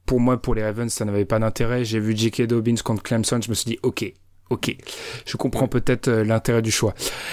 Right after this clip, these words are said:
Speaker 1: Et ben, du coup, nous, on risque de re-, se retrouver. Alors, comme vous l'avez dit dans le premier épisode, on tâtonne encore, on voit comment ça a été reçu. On vous remercie pour vos retours positifs par rapport au premier épisode. On va probablement partir peut-être sur une bimensuelle toutes les deux semaines, mais on doit encore,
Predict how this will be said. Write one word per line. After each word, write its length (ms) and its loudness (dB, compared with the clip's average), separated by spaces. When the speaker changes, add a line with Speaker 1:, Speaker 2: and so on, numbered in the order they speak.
Speaker 1:
Et 100 6
ben, 100 6
du 140 2
coup, 160 4
nous, 260 6
on 160 4
risque 220 0
de 80 4
re-, 140 4
se 120 -4
retrouver. 440 2
Alors, 220 4
comme 220 2
vous 80 0
l'avez 240 4
dit 100 -4
dans 100 2
le 60 0
premier 280 2
épisode, 420 0
on 100 2
tâtonne 420 0
encore, 340 2
on 100 -2
voit 180 0
comment 240 -2
ça 120 -2
a 20 -2
été 140 -2
reçu. 440 0
On 240 2
vous 140 -2
remercie 400 0
pour 120 -4
vos 100 0
retours 300 -2
positifs 460 -2
par 120 0
rapport 200 -2
au 80 2
premier 300 -2
épisode. 400 -2
On 300 4
va 160 2
probablement 800 2
partir 340 -4
peut-être 260 -2
sur 180 0
une 80 2
bimensuelle 640 2
toutes 180 -2
les 100 2
deux 100 0
semaines, 300 0
mais 120 -2
on 140 -6
doit 120 2
encore, 340 0